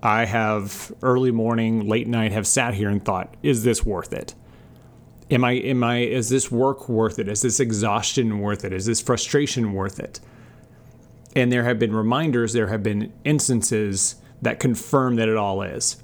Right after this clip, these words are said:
And whether that is a podcast that gets a response from someone, or some feedback on a keynote presentation that I'm giving, or somebody liking a post or sharing a post, or just sending me a note saying, "I needed to hear this,"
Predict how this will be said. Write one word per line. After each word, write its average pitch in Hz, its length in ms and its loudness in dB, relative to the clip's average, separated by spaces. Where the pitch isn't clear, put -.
And 120 180 4
whether 113 260 4
that 113 220 0
is 107 460 0
a 107 100 0
podcast 117 680 0
that 123 100 0
gets 110 180 0
a 120 60 2
response 110 960 -2
from 120 220 2
someone, 104 500 0
or 107 540 0
some 120 200 2
feedback 117 540 0
on 110 100 2
a 104 80 0
keynote 113 400 0
presentation 117 600 0
that 104 100 0
I'm 101 140 0
giving, 98 360 0
or 101 380 0
somebody 131 300 0
liking 117 480 0
a 101 40 -2
post 113 420 -2
or 110 60 0
sharing 120 300 0
a 110 60 0
post, 117 340 -2
or 113 60 0
just 127 180 0
sending 175 200 2
me 147 80 2
a - 20 2
note 123 240 0
saying, 113 340 0
"I 143 200 0
needed 143 340 0
to 117 80 -2
hear 113 260 2
this," - 400 -4